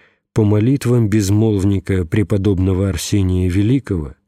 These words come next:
Византия была спасена от страшного землетрясения, которое должно было уничтожить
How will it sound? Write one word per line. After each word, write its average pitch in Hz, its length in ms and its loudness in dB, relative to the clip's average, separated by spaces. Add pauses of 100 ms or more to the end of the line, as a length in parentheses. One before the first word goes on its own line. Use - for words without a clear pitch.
(300)
Византия 107 720 2
была 113 300 0
спасена 104 680 -2
от - 80 -6
страшного 120 580 0
землетрясения, 110 1080 -2 (260)
которое 107 440 0
должно 101 460 0
было 95 280 0
уничтожить 104 880 -2